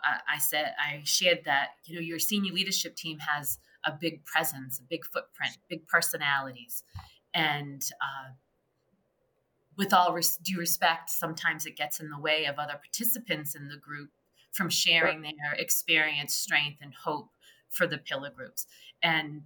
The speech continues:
Speaker 1: do you think in year two, maybe you can, you know, step out a little bit,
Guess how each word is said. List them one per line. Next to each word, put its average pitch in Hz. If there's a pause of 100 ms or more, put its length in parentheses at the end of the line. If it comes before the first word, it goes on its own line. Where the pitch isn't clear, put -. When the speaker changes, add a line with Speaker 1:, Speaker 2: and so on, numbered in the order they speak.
(140)
Speaker 1:
do 214
you 208
think 196
in 170
year 165
two, 165
maybe 151
you 143
can, 139 (1400)
you 165
know, -
step -
out 135
a 160
little 147
bit, -